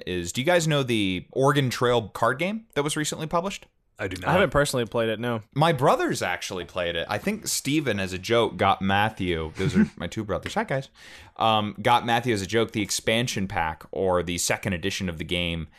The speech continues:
Speaker 1: for Matthew for his birthday, 'cause Matthew hates the first Oregon Trail game 'cause you just die of
Speaker 2: <laughs>
Speaker 1: dysentery very, very quickly. I think that, that game is rated pretty poorly on, uh, Board Game Geek, and Matthew would agree.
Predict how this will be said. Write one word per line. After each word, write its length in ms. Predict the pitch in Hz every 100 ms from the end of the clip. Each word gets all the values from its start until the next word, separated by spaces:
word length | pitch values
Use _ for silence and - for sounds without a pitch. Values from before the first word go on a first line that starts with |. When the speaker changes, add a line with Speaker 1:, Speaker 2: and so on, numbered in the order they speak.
| - _
Speaker 1:
for 320 | - 107 92 87
Matthew 440 | 92 95 95 90
for 140 | -
his 80 | 80
birthday, 260 | 95 101 85
'cause 140 | 95
Matthew 340 | 113 147 151 117
hates 680 | - 170 143 - - - - _ _ _
the 100 | 92
first 560 | 95 - 113 - - - _ _ _ _ _ 110
Oregon 260 | 101 92
Trail 280 | 85 87 80
game 200 | 82 80
'cause 140 | 98
you 60 | 98
just 200 | 101 -
die 240 | 110 113
of 140 | 104 85
Speaker 2:
<laughs> 0 |
Speaker 1:
dysentery 580 | 107 - 87 85 80 82
very, 360 | 87 85 80
very 240 | - 95 85
quickly. 340 | - 87 80
I 60 | 80
think 300 | - 98 -
that, 300 | 95 95 92
that 160 | 95
game 180 | 98 90
is 160 | 80 - -
rated 320 | 95 87 78
pretty 180 | - 92
poorly 460 | 82 95 92 85 80
on, 320 | 76 76 76
uh, 220 | 73 73 - _ - -
Board 320 | 87 98 95
Game 160 | 76 78
Geek, 300 | 82 78 78
and 120 | 78
Matthew 320 | 85 85 82
would 100 | 78
agree. 300 | 73 98 90